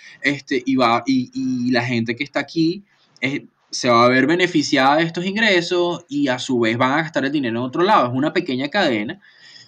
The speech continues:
que sí, efectivamente, unos sectores se ven afectados, pero otros están recibiendo dinero. Entonces no hay que entrar en pánico y entrar en esa crisis, en esa locura de que no,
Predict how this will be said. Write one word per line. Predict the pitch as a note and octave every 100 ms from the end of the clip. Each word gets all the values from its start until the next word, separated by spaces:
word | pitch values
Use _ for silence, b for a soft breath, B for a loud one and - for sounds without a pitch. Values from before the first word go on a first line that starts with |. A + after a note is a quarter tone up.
| _ -
que | G#2
sí, | - D3+
efectivamente, | C#3 G#2+ G#2 G#2+ A#2 B2 C#3+ -
unos | F3 G#3 G3 D3+ -
sectores | B2+ B2+ A#2+ C3
se | F3
ven | D3
afectados, | D#3+ E3 A#3 D#3+ D#3 A3 -
pero | C4+ F#3
otros | B2+ A2+ A2+ C4+ C#4+ - -
están | B2+ A#2+ C#3+ A#2+ G#2+
recibiendo | C#3+ G3 C3+ A2 A#2
dinero. | A#2 C#3+ C#3 G2+
Entonces | G2+ A#2 C#3+
no | D#3 F3
hay | F3 -
que | F#3+
entrar | F3+ F#3 F3+
en | F3+ F3
pánico | G#3 F3 E3+ F3 F3+
y | E3 B2+
entrar | B2 G#2 G#2+
en | D#3
esa | E3 E3+ E3+
crisis, | E3+ D#3+ D#3+ E3 E3+ D#3
en | A#2+
esa | A#2 E3
locura | D3 - E3 F3 F3+ F3+
de | D3
que | B2 A#2+
no, | F#3 F#3+ F3